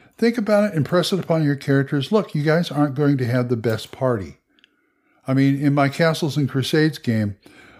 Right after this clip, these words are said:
I had a list of these from, from, uh, another game, Warriors of the Red Planet, which is, uh, Night Owl Games, really good company.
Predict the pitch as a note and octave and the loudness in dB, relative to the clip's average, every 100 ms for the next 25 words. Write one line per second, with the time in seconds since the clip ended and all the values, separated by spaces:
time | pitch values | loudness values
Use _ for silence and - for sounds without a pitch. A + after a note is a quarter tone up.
0 | _ - C3+ D3 C#3 C#3 A#2+ B2 B2 C#3 | _ -2 0 2 2 2 2 2 2 0
1 | - - B2 A2+ A2 G#2 - - B2 A2+ | -2 -4 -2 0 0 -2 -10 -6 -2 0
2 | A2+ G2+ - _ - _ _ _ - C3 | 0 -4 -12 _ -20 _ _ _ -4 -2
3 | A2+ A2 G2 - - B2 A#2 A2+ A2 G#2 | 0 -2 -4 -14 -4 -2 0 0 0 0
4 | G2 F#2+ _ - B2 A#2+ A2+ A2+ A#2+ G#2+ | -2 -6 _ -4 -2 0 -2 0 0 0
5 | F#2+ G2 B2 B2 B2+ A#2 A#2 A2 A2 G#2 | -4 -6 0 2 2 0 -2 -2 -2 -4
6 | - C3+ A#2 G2 A2+ G#2+ G#2+ G2 - G#2 | -2 0 0 -2 -8 -12 -8 -8 -6 -2
7 | A2 A#2+ A2+ G#2 G2+ F#2 F#2 G2+ F#2+ A2+ | 2 2 4 2 0 -2 -2 -4 0 2
8 | G#2+ F2+ E2 F#2 E2 F2 | 2 0 -4 -4 -4 -4